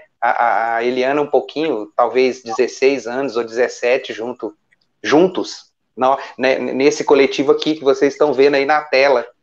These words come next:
A gente aprendeu a, a, a errar junto, a gente,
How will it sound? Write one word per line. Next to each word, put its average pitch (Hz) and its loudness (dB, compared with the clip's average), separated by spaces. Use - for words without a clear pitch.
A 127 -6
gente 151 0
aprendeu 156 4
a, 127 4
a, 113 0
a 160 2
errar 160 6
junto, 123 -6
a 110 -2
gente, 139 -4